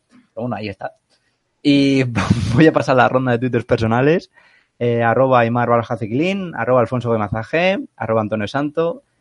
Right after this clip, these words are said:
arroba Cormac barra baja noventa y uno,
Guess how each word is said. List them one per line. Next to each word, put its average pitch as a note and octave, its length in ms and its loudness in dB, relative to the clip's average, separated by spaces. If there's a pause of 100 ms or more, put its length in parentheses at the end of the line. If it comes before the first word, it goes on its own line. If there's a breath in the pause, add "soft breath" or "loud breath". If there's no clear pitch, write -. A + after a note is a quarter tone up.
(140)
arroba G#2+ 260 2 (1200)
Cormac A#2+ 280 0
barra A2+ 180 4
baja A#2 140 0
noventa A2 260 -2
y B2+ 100 0
uno, D3+ 320 -2